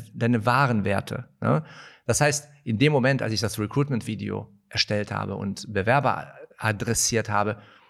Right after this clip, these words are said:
habe ich im Leben nicht gedacht, dass ein Kunde mal sagt, „Ich hab, ich frage deswegen an, weil mir das total sympathisch ist, wie du das tust,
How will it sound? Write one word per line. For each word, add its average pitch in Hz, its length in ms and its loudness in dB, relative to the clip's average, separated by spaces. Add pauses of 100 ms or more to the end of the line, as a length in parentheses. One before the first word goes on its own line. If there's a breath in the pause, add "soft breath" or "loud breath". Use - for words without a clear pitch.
(140 loud breath)
habe 107 120 -2
ich 104 80 -2
im 107 60 -6
Leben 110 180 0
nicht 104 120 -4
gedacht, 107 300 -4
dass 101 120 -6
ein 101 120 -6
Kunde 110 180 -4
mal 101 140 -4
sagt, 98 180 -8
„Ich 98 120 -6
hab, 101 100 -10 (240)
ich 147 120 -8
frage 104 240 0
deswegen 98 340 -4
an, 95 140 -6
weil 98 80 -4
mir 98 100 -6
das 101 300 -4
total 98 440 -6 (200)
sympathisch 101 500 -4
ist, - 160 -10
wie 98 80 -2
du 95 80 -6
das 95 240 -4
tust, - 320 -8